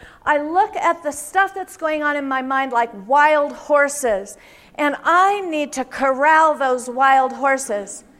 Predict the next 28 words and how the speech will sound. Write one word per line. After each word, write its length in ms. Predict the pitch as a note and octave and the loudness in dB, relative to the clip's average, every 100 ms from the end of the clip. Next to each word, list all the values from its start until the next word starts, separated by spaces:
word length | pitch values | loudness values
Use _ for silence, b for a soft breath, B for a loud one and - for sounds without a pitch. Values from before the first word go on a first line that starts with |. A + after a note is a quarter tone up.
| B B B - | B B B -4
And 120 | C#4+ | 0
the 60 | D4 | 4
way 220 | D#4+ G#4 | 4 4
I 140 | G#4 C#4+ | 2 0
do 120 | C#4 | -2
it, 140 | C4 | 0
that 180 | B3+ E4 | 2 2
is 220 | E4+ D#4+ | 0 -4
my 160 | D4 C#4+ | -6 -8
journal. 300 | - C#4 A#3 | -6 -6 -4
My 160 | B3 A3+ | -8 -10
journal 480 | - E4 F#4+ F#4+ D#4+ | -6 -6 -4 -6 -6
is 220 | C4+ B3 | -6 -8
the 100 | C4 | -14
corral. 560 | - B3 A#3+ G3+ E3+ - _ _ _ b b _ _ - | -10 -4 0 0 -4 -10 _ _ _ b b _ _ -16
And 300 | B3+ C#4 C4+ | -6 -4 0
once 260 | C#4+ D#4+ F4 | 0 0 0
I 140 | F#4 | -2
get 220 | F#4 E4 D#4 | 0 0 2
it 120 | C#4 | 0
on 200 | A#3+ A#3+ | -2 -4
paper, 420 | - G#4 G#4 D#4+ | -8 -6 -2 -2
I 120 | C4+ | -2
can 240 | C4+ C#4+ B3+ | -6 -10 -12
make 200 | A3+ - | -14 -16
sense 460 | - F#4+ A4+ G4+ | -16 -12 -12 -10
of 180 | D#4 A3+ | -6 -6
it. 160 | F3+ | -8